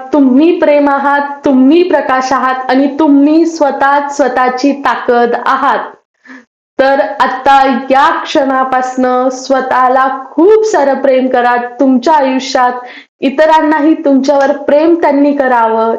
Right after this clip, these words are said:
यासाठी स्वतःलाच प्रेमळ बनवा.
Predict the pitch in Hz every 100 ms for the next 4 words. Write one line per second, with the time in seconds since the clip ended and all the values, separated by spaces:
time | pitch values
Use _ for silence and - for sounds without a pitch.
0 | 220 233 247 269 277 285 247 233 233 -
1 | 233 233 240 240 247 262 294 - - _
2 | 254 220 214 202 202 196